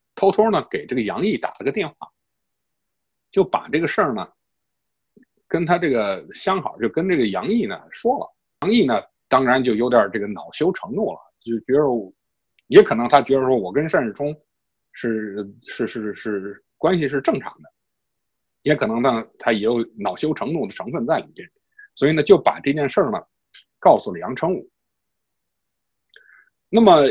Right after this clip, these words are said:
杨成武听了以后呢，就很，就很不满，就觉得呢说，你空军，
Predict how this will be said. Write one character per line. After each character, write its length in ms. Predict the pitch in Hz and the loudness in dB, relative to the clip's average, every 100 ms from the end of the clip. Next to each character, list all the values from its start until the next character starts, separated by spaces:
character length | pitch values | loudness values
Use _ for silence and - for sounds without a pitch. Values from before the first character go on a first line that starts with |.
| - | 4
杨 220 | 127 208 | 6 6
成 200 | 226 277 | 6 4
武 140 | 139 | 4
听 200 | - 170 | 2 2
了 140 | 180 135 | 4 4
以 80 | 104 | 2
后 180 | 131 | 0
呢， 160 | 110 92 - _ _ _ _ _ _ _ _ _ _ | 0 -4 -12 _ _ _ _ _ _ _ _ _ _
就 120 | 110 | 2
很， 140 | - - - - _ - | 2 -6 -20 -20 _ 2
就 120 | 160 | 2
很 140 | - | 2
不 120 | - 131 | 2 2
满， 220 | - - _ _ - - - | 2 -10 _ _ -20 -14 -2
就 100 | 135 | 0
觉 180 | - 117 | 2 0
得 80 | 147 | 2
呢 120 | 127 | 0
说， 280 | - 147 151 - _ _ _ _ _ - | 4 6 6 2 _ _ _ _ _ -12
你 160 | 107 | -12
空 260 | - 190 185 | 0 2 4
军， 260 | 185 185 | 4 2